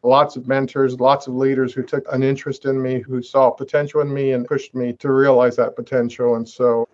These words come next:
I've tried to pay it back with a lot of the young people that I work with, both military and civilian.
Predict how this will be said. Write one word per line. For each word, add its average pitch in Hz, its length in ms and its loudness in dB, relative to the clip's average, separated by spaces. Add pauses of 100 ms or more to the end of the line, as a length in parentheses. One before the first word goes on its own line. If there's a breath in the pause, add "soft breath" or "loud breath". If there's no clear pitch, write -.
(400)
I've 120 120 -2
tried 147 260 2
to 127 200 0 (440)
pay 139 180 -4
it 135 140 -6
back 139 420 2
with 123 160 -2 (100)
a 127 220 -10
lot 127 160 2
of 127 80 -4
the 135 80 -4
young 135 220 -2
people 131 320 -6
that 123 140 -2
I 127 100 2
work 127 240 0
with, 135 240 -4
both 127 240 -2
military 127 400 0
and 120 100 -4
civilian. 127 580 -2